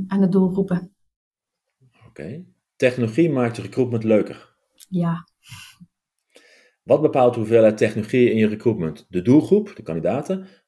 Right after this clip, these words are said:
Speaker 2: of dat wat technologisch kan?
Speaker 1: Doelgroep. En vervolgens, het is beide, maar voor mij voorheen op de eerste plaats staat, eh, staat de doelgroep.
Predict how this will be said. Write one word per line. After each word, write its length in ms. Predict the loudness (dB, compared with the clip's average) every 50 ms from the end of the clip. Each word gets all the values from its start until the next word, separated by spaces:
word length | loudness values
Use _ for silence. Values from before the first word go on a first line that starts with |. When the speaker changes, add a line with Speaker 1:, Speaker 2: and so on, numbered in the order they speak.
| _ 0
Speaker 2:
of 180 | 0 0 4
dat 220 | 4 4 4 4 4
wat 160 | 0 0 2
technologisch 580 | 0 0 0 0 2 2 2 2 0 -4 -10
kan? 380 | -8 -6 -6 -6 -8 -12 -16 _ _ _ _ _ _ _ _ _ _ _ _ _ _ _ _ _ _ _ _ _ _ _ _ _ _ _ _ _
Speaker 1:
Doelgroep. 800 | -10 -8 -6 -4 0 0 2 2 2 2 0 -2 -6 -6 -8 -16 _ _ _ _ _ _ _ _ _ _ _ _ _ _ _ _ _ _ _ _ _
En 180 | -8 -8 -8 -6
vervolgens, 500 | -8 -10 -12 -10 -10 -10 -10 -10 -10 -10
het 140 | -10 -8 -8
is 180 | -6 -6 -4 -2
beide, 540 | 0 0 0 0 -2 -4 -6 -6 -8 -8 -10 -10
maar 240 | -6 -4 -4 -4 -4
voor 100 | -6 -6
mij 300 | -4 -4 -4 -4 -6 -10 -12
voorheen 600 | -14 -12 -10 -6 -6 -4 -2 -2 -2 -4 -4 -8 -10
op 200 | -10 -10 -8 -6
de 80 | -6 -4
eerste 260 | -4 -2 -2 -4 -2
plaats 320 | 0 2 2 2 2 0
staat, 280 | -4 -4 -4 -4 -4 -6
eh, 180 | -8 -8 -8 -8
staat 220 | -10 -10 -12 -12 -12
de 80 | -10
doelgroep. 420 | -8 -8 -8 -8 -10 -12 -14 -16